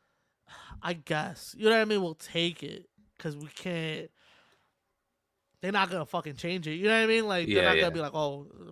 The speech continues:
Speaker 1: people don't like this. Let's change it." We're just
Speaker 2: Yeah.
Speaker 1: gonna have to deal with it. But, like, put some thought into it, man.
Speaker 2: Exactly. <laughs>
Speaker 1: We
Speaker 2: I
Speaker 1: know,
Speaker 2: mean,
Speaker 1: like, we know y'all wrestling fans back there. Like,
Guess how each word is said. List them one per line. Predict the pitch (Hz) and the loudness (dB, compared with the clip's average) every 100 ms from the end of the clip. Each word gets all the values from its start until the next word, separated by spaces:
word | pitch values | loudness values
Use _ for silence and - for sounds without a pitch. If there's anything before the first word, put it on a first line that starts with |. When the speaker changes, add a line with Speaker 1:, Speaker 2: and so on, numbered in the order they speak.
| 170 | -8
Speaker 1:
people | 185 151 | -6 -4
don't | 143 143 | -6 -4
like | 151 139 | -6 -6
this. | - - | -18 -16
Let's | 160 - | -16 -10
change | 165 151 139 | -10 -10 -14
it." | 151 _ _ - _ - | -18 _ _ -20 _ -8
We're | 180 | -2
just | 180 | 0
Speaker 2:
Yeah. | 170 | 0
Speaker 1:
gonna | 160 | 0
have | 156 | -2
to | 147 | -6
deal | 165 180 | -6 -4
with | 165 170 | -4 -8
it. | 170 | -10
But, | 156 | -8
like, | 170 151 - _ _ _ _ - | -6 -8 -10 _ _ _ _ -12
put | 254 | -10
some | 339 330 | -10 -10
thought | 349 349 | -6 -4
into | 339 277 277 | -4 -6 -6
it, | 208 | -6
man. | 185 220 247 240 _ | -2 -2 -2 -8 _
Speaker 2:
Exactly. | - 98 92 92 - 135 - | -8 -4 -4 -2 4 4 4
<laughs> | |
Speaker 1:
We | 214 | -4
Speaker 2:
I | 277 | 2
Speaker 1:
know, | 302 | 4
Speaker 2:
mean, | 302 - 214 | 8 6 6
Speaker 1:
like, | 190 220 220 - | 0 4 4 2
we | 180 202 247 | -6 -4 -2
know | 247 254 269 | -2 -2 0
y'all | 247 240 240 | 2 4 4
wrestling | 220 226 214 220 220 190 | 4 0 -2 -6 -6 -8
fans | - 185 208 196 170 | -4 -2 -2 -4 0
back | 180 170 | 0 0
there. | 175 160 147 | -4 -4 -2
Like, | 139 143 143 | -2 -2 -4